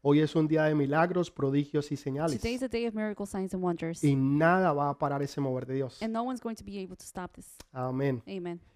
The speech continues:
Speaker 1: Quiero que me acompañen al libro, al libro de Números, capítulo veintiuno.
Speaker 2: I want you to come with me to the book of Numbers twenty-one.
Speaker 1: Vamos a estar leyendo el versículo cuatro en adelante.
Speaker 2: We'll be reading the verse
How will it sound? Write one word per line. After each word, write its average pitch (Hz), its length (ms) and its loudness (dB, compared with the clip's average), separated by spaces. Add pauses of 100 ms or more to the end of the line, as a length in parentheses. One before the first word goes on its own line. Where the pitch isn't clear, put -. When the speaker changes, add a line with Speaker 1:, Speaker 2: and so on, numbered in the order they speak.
Speaker 1:
Quiero 240 160 10
que 233 100 2
me 214 100 6
acompañen 185 520 2
al 165 100 4
libro, 165 320 2
al 147 240 0
libro 165 280 4
de 147 100 8
Números, 165 460 2
capítulo 151 420 -2
veintiuno. 165 440 4
Speaker 2:
I - 60 0
want 208 140 -6
you 233 80 -4
to 247 60 -8
come 240 180 -6
with 233 100 -4
me 214 120 -10
to - 100 -10
the 196 80 -6
book 190 160 -12
of 190 60 -10
Numbers 190 300 -8
twenty-one. 185 480 -6 (100)
Speaker 1:
Vamos 175 280 6
a 185 40 6
estar 160 200 6
leyendo 170 460 6
el 165 120 6
versículo 147 680 2
cuatro 156 340 2
en 156 60 0
adelante. 139 480 -2
Speaker 2:
We'll 220 100 -4
be 220 160 -8
reading 226 240 -8
the 220 80 -6
verse 202 320 -8